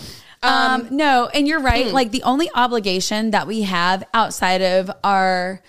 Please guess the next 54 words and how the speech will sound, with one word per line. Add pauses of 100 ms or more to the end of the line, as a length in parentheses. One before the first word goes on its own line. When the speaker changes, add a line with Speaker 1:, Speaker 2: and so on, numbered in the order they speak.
(340)
Speaker 1:
listeners
that
support
us
and
support
us
in
all
the
right
ways (420)
are, (200)
and
I
mean
that
by,
like,
the
ones
that
understand
that
life
happens.
Like,
people
messaged
us,
they
were
like, (100)
"Wow,
like,
at
least
you
still
do
an
episode,"
or
at
least
you,
like,
they
were
defending
us (100)
Speaker 2:
Uh,
Speaker 1:
to,
like,